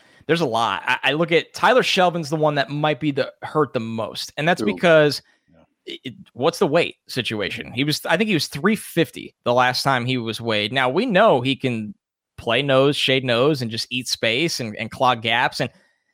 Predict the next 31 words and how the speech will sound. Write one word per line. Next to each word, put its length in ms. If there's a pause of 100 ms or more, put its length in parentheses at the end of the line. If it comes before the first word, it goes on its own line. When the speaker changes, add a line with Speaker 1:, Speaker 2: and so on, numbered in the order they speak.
(120)
Speaker 1:
I 80
mean, 140
can 180
you 60
be 120
on 100
the 60
field 240
for 80
more 160
than 80
six 260
snaps 280
a 40
game? 300
I'm 80
talking 180
about 200
that 180
level 260
of, 60
like, 160
question 400
of 140
conditioning. 600 (320)
That's 220
a 60
situation 640
where 140
it's 140
like 200